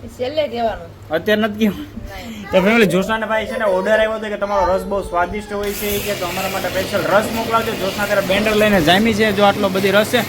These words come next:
Speaker 2: અને આ કેરીઓ છે ને ભાઈ, હાથ ધોઈને વાહે પડી ગયું છે ને, હું તો થાકી ગયો ભાઈ. હવે જલ્દી કેરીઓ પૂરી થાય ને તો હાચી વાત છે ફેમિલી યાર. ફેમિલી, આમાં ઘણા બધા એવા લોકો હોય છે જેને કેરીનો રસ ભાવે, રસ કાઢો તો,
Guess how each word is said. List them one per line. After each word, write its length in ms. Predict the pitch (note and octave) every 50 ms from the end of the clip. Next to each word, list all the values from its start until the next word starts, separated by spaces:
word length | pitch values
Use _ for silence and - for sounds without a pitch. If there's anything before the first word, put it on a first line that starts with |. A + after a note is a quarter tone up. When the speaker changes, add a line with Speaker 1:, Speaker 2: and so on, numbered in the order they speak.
| - - - - - - - -
Speaker 2:
અને 100 | G3+ A3+
આ 60 | A#3
કેરીઓ 480 | A3 - - G#3+ A#3 B3 C4 C4+ C4+ C4
છે 140 | A#3+ B3+ C4+
ને 80 | C4
ભાઈ, 140 | A#3 A3 F#3
હાથ 400 | D#3 D#3 F3 F#3+ A3 B3+ C4+ A#3
ધોઈને 340 | F#3+ D3 G3 G#3 A#3+ B3 A#3+
વાહે 280 | G#3+ G#3+ A3+ B3 B3 A#3 -
પડી 180 | A3 A#3 A#3+
ગયું 160 | A3+ G#3 A#3 G#3+
છે 100 | G#3 A3
ને, 60 | F#3+
હું 180 | F3+ F#3+ G#3+
તો 120 | A#3 B3 A3
થાકી 540 | - - - - - F#3+ A3 A3 - C#4+ C4+
ગયો 240 | A3+ G#3+ A3+ G#3
ભાઈ. 140 | G3 G3 F#3+
હવે 100 | G3 F#3
જલ્દી 300 | D#3+ F3 F#3 G#3+ A#3 B3
કેરીઓ 420 | A#3 - - G#3 A3 A#3 C4 C4 B3
પૂરી 360 | G#3 G#3+ A#3+ A#3+ A#3+ A#3+ A3+
થાય 200 | A3+ A3+ A#3 A#3
ને 180 | G#3+ G3+ F3+ D3+ - - - - - - - -
તો 60 | A3+
હાચી 340 | G3+ F#3+ G3 G#3 - A#3+ A#3
વાત 160 | G#3+ G3+ F#3
છે 140 | - F3 F#3
ફેમિલી 400 | F3 G3+ G#3+ G#3+ G#3 G3 F3+ F3+
યાર. 180 | F#3+ G3+ G3 E3+ - - - - - - - - -
ફેમિલી, 260 | - B3 C#4+ D#4+ D#4+ D4+
આમાં 200 | C#4+ C#4+ C4 G3+
ઘણા 200 | F#3+ G#3 A#3+ C4
બધા 220 | B3+ C#4 C#4+ C#4
એવા 240 | C4 A#3+ A#3 C#4 D4
લોકો 240 | D4 C#4+ C#4 C#4 C4+
હોય 240 | A#3+ B3 A#3+ A#3+
છે 120 | A#3 C4+ C4
જેને 180 | A3+ C4 C4
કેરીનો 440 | A#3+ - - A#3 A#3+ C4 C4 C4 A#3
રસ 340 | F#3 F3 F#3 G#3+ A#3 A3+ G#3+
ભાવે, 260 | A3+ B3 B3+ A#3 F3+
રસ 220 | E3 F3 F3+ F3 E3+
કાઢો 220 | F3 E3 E3 D#3+
તો, 160 | D3 D3 A#2+